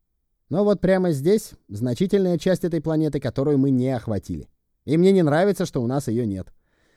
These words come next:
Потому что я очень сомневаюсь, что она принадлежит кому-то другому. С таким же успехом и мы могли бы владеть ею.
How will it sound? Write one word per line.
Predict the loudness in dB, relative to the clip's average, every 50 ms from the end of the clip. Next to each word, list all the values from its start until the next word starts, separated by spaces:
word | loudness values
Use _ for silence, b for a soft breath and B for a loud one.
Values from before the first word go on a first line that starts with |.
| _ _ _ _ _ _ _
Потому | -14 -10 -8 -6 -6
что | -6 -4 -2
я | -2 -2
очень | -2 -2 -4 -6
сомневаюсь, | -4 -2 -2 0 0 0 -2 -2 -2 0 0 0 0
что | -2 -4 -6 -6
она | -4 -4 -4
принадлежит | -2 -2 -2 0 0 0 0 -2 -2 -2 -4 -6 -4
кому-то | -4 -6 -6 -6 -6 -6
другому. | -6 -6 -8 -6 -6 -6 -8 -8 -10 -14 _ _ _ _ _ _ _ _ _ _
С | -8 -6
таким | -6 -4 -2 -2 -2 -2
же | -4 -6
успехом | -8 -8 -6 -4 -4 -4 -2 -4 -4 -4
и | 0
мы | 2 4 4
могли | 4 2 2 0 0 2
бы | 4 2
владеть | 2 2 0 0 -2 -2 -4 -4
ею. | -8 -12 -12 -14